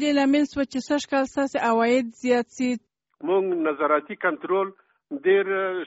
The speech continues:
Speaker 2: شدید به وکړو او هغه، آه، آمرین، مسؤلین چې، آه،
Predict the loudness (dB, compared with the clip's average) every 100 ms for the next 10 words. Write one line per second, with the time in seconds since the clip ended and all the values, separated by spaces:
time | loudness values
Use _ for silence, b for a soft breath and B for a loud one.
0 | -6 -6 -4 -6 -2 -2 -2 -4 -2 0
1 | 0 2 0 -2 -2 0 -2 -4 _ _
2 | _ -2 0 2 0 0 -2 0 -2 -6
3 | -8 -6 -6 -6 -8 -2 -2 -4 -6 -4
4 | -4 -8 _ _ -8 -4